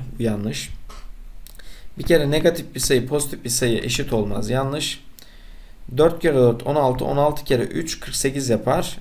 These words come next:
yanlış. Verilen eşitliklerden üç tanesi yanlıştır. Geçelim. Aşağıdaki karşılaştırmalardan hangisi doğrudur?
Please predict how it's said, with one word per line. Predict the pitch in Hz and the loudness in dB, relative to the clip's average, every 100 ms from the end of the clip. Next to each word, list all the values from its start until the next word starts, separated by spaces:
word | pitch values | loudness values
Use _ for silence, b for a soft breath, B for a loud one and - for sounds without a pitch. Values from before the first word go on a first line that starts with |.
| - | -4
yanlış. | 123 104 - - - 143 | -2 -2 -4 -8 -8 -4
Verilen | 160 139 113 | -2 0 -2
eşitliklerden | 131 - - 120 120 107 107 147 - - | -2 -4 -6 -4 0 0 0 -2 -4 -4
üç | 180 - - | -4 -6 -6
tanesi | 110 101 107 - 160 185 - - - - | -4 -4 -2 -2 -2 -4 -8 -12 -10 -4
yanlıştır. | 117 120 123 - - - - - - - | -2 -2 -4 -8 -10 -12 -16 -20 -18 -12
Geçelim. | - - 127 127 - - - - - - - - - - - - - - b b b b b b b b b b | -6 -4 -4 -8 -16 -18 -16 -12 -12 -12 -14 -14 -8 -8 -8 -12 -16 -6 b b b b b b b b b b
Aşağıdaki | 139 - 190 208 247 | 0 2 2 2 0
karşılaştırmalardan | 214 190 185 180 175 180 175 175 175 180 | 2 2 2 0 -2 -2 0 2 2 2
hangisi | 185 175 139 170 127 | 2 2 0 -2 2
doğrudur? | 110 113 - - - | 2 2 -6 -14 -18